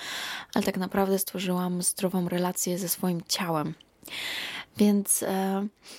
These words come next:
n-, bardzo w skrócie wam powiem, bo ta historia byłaby za długa, e, i kto mnie śledzi na Insta, ten wie, kto nie, to może sobie zeskrolować. E, ja gdzieś w dwa tysiące piętnastym roku,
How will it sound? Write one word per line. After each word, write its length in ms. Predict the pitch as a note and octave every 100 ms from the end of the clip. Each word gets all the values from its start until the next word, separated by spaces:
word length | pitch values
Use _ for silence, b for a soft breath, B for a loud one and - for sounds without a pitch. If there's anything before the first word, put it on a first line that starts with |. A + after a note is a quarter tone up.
| B -
n-, 140 | G3+ G#3 - - -
bardzo 340 | G#3 - -
w 60 | B3
skrócie 420 | - - B3+ B3+
wam 160 | A3+ G#3+
powiem, 280 | A3 G#3+
bo 80 | G3+
ta 120 | G3+
historia 320 | G3 - A3 A3
byłaby 600 | G3+ G#3 G#3 G3+ F#3 G#3+
za 160 | A3
długa, 500 | G#3+ A#3+ C#4+ F3+ F3 G3+ _ _ -
e, 320 | G3+ G3 G3
i 360 | - G3 G3+ G3
kto 220 | - G#3
mnie 160 | G#3
śledzi 340 | G#3+ G#3 G#3 G#3
na 260 | G3 F3+
Insta, 320 | - G3+ - F#3+
ten 220 | F3 F3+
wie, 220 | F#3+ A3 -
kto 340 | - - F#3
nie, 180 | F#3+ F#3+
to 140 | - F#3+
może 220 | F#3 G3+
sobie 220 | - F3+
zeskrolować. 760 | F3 - - E3+ F#3 A3 - B B B B B B B _
E, 360 | G3+ G3+ G3 G3
ja 140 | G3+
gdzieś 280 | A3+ A3 G#3+
w 20 |
dwa 160 | - G3+
tysiące 380 | - G#3+ G3+ A3
piętnastym 600 | G3 G3 G3 G#3 G3+ F#3+
roku, 420 | G3 - F3+